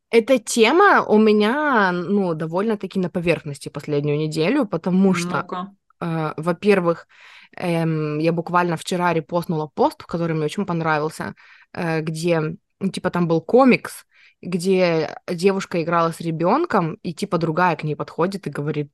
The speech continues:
Speaker 1: «Ты так классно ладишь с детьми, э, не могу поверить, типа, трудно поверить, что ты не хочешь своих». И та ей отвечает на это, э, что, типа,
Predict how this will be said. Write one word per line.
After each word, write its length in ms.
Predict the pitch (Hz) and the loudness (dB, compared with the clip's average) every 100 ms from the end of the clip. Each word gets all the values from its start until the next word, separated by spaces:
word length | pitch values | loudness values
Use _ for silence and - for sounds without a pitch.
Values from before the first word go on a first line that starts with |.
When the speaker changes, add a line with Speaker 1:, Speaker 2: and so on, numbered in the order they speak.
| - | -8
Speaker 1:
«Ты 120 | 170 | -2
так 180 | 196 196 | -2 -2
классно 360 | 180 180 185 | -2 0 0
ладишь 420 | 160 156 165 165 165 | 2 2 2 -2 -4
с 20 | |
детьми, 640 | 151 147 165 180 294 349 _ - - _ | -6 -2 0 2 0 -2 _ -20 -20 _
э, 380 | 165 165 160 156 | -4 0 0 0
не 100 | 160 | 2
могу 260 | 160 156 185 | 0 0 -2
поверить, 520 | 160 156 247 277 - | 0 2 2 0 -4
типа, 180 | - 160 | -10 -2
трудно 260 | 202 185 | 0 0
поверить, 400 | 156 156 202 269 | 0 0 0 0
что 200 | - - | -6 -10
ты 120 | - | -4
не 60 | 165 | -2
хочешь 340 | 165 156 160 | -2 -6 -6
своих». 480 | - 147 131 117 - _ _ - - | -6 -4 -4 -8 -16 _ _ -20 -4
И 100 | 170 | -2
та 140 | 160 190 | 2 2
ей 160 | 180 | 2
отвечает 500 | 175 185 - 165 165 | 2 -2 0 -2 -2
на 320 | 165 165 165 | 0 2 2
это, 320 | 160 160 156 156 _ _ _ _ - | 0 0 -2 -4 _ _ _ _ -12
э, 380 | - 175 165 160 | -4 -2 -2 -4
что, 140 | - 175 | -6 -6
типа, 380 | 196 175 160 | -4 0 0